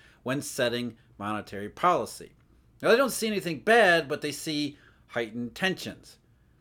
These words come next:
But what are these heightened tensions? What does that actually mean? That's an incredibly vague term. In fact, it's being used in this way, purposefully vague, left purposefully vague, because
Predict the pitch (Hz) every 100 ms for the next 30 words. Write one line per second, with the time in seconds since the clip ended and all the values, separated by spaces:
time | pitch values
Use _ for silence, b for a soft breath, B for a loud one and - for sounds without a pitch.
0 | - 202 226 262 - 214 240 240 214 202
1 | - 196 190 175 - 160 - 104 131 233
2 | 262 196 202 214 208 - 160 160 - -
3 | 143 156 185 101 90 185 214 202 139 -
4 | - 208 220 190 196 139 139 139 135 113
5 | - 190 135 90 B B B 143 143 233
6 | 202 - - b b b b 131 - 143
7 | 139 135 180 185 - 135 120 - 107 98
8 | 110 113 - - 277 285 - - 135 104
9 | 95 95 101 80 80 139 160 b b b
10 | - 170 - - - - 113 113 - -
11 | 98 87 87 92 143 170 - 180 190 170